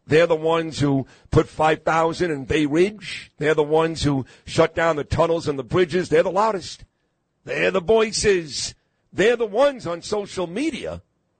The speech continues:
I can't tell you. I put up a picture of my son, my beautiful angelic son, Gabriel. There's not a better kid in the world. Is there, Lewis?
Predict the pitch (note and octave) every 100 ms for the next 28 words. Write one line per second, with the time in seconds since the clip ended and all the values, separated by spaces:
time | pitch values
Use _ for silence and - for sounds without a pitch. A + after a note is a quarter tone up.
0 | - D#3+ - C4 B3 - - D#4 F#3+ D3+
1 | - _ - F#3+ - C4+ F3+ - - A3+
2 | G#3 F3+ F3+ D#3+ - - D#4+ E4 A3 A2+
3 | _ _ _ _ _ _ _ - G3+ G#3
4 | - D#3 D4 D#4+ C4+ - G3+ F3+ G3 F#3+
5 | C#3 G3 A3+ G3 - G#3+ G#3 F3 F3 G3+
6 | E3 D#3 - _ - G3+ F#3 A#3+ A3+ D#3
7 | A#3+ A#3+ A3+ - G3 F3+ F#3+ F3 D#3+ D3+
8 | C#3+ F#3 F3 F#3 F3+ F3 E3 -